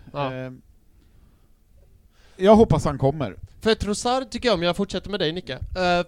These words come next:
Speaker 1: Trossard tycker jag, när han kom in, han visar mycket att han vill, han visar mycket att, att han k-, eh, dels att han kan, men mest att han vill. För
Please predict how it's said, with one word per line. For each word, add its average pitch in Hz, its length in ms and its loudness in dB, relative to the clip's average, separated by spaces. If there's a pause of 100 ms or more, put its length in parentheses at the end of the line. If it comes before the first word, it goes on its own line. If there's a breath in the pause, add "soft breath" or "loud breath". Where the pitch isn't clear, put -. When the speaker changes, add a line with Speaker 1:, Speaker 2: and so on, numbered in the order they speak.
(120)
Speaker 1:
Trossard 214 360 -4
tycker 196 180 -6
jag, 143 280 -2
när 165 260 -2
han 160 200 -6
kom 180 180 -4
in, 127 220 -6 (680)
han 170 280 -6 (200)
visar 214 640 -4
mycket 240 300 -6
att 151 120 -10
han 156 140 -4
vill, 208 360 -4
han 190 220 -6
visar 190 260 -6
mycket 185 220 -4
att, 156 140 -10 (120)
att 147 180 -8
han 147 120 -8
k-, - 100 -18 (320)
eh, - 60 -20 (300)
dels 285 320 -2
att 262 100 -6
han 247 100 -2
kan, 175 240 0
men 160 160 -2
mest 202 200 -6
att 180 120 -6
han 165 140 -6
vill. 151 340 -4
För 180 260 -2